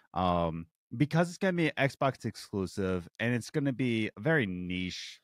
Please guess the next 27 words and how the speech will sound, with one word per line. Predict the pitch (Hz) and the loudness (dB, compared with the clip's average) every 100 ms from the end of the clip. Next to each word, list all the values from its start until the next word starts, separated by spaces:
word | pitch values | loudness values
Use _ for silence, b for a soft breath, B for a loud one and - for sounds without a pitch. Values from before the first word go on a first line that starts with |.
| - | -18
spacey | - - 95 90 - 87 80 85 82 | -18 -8 -4 -4 -4 -6 -4 -4 -6
title, | - 87 87 85 87 - _ _ _ - | -6 -4 -2 0 -2 -4 _ _ _ -2
I | 147 | -2
think | 170 160 151 | 0 0 2
by | 139 | 2
November | 120 110 117 104 | 2 2 0 0
seventh, | - 98 101 98 - _ _ | -2 -2 -2 -4 -8 _ _
like, | 98 92 82 _ - | -2 -2 -2 _ -10
it's | 101 | -6
gonna | - 107 | -2 0
be | 98 95 90 | 0 0 -2
not | 90 98 95 95 | -2 0 0 0
as | 92 | -2
talked | 92 87 - | -4 -4 -2
about. | 101 95 95 - _ _ _ _ _ | 2 2 0 -6 _ _ _ _ _
Spider-Man, | - - 147 156 147 143 139 131 _ _ | -18 -2 2 4 4 2 0 -4 _ _
thirty-hour | 190 180 160 147 | -2 2 2 2
experience. | - - 127 123 123 120 - - | 0 -2 0 2 0 -2 -8 -2
People | 185 190 | 2 4
are | |
gonna | 180 175 | 4 4
love | 139 127 196 175 | 4 4 4 6
it, | 113 117 - - _ _ _ _ - | 2 0 -8 -18 _ _ _ _ -2
but | 107 143 131 - _ _ - | 2 4 2 -4 _ _ 4
over | 151 147 143 | 4 6 2
three | - 113 113 123 | 0 0 2 4
weeks, | 98 98 127 - - | 2 0 0 -6 -14